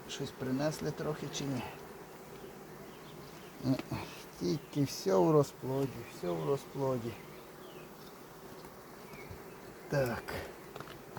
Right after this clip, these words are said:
Тут до цієї ми нічого не робимо, просто кладемо.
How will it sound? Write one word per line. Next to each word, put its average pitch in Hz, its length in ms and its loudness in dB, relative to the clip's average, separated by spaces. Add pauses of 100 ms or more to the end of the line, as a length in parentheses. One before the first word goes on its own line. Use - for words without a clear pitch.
(760)
Тут 156 160 2 (500)
до 151 120 4
цієї 151 360 8
ми 147 140 8
нічого 147 480 8
не 143 160 8
робимо, 170 320 4
просто 202 440 6
кладемо. 165 520 8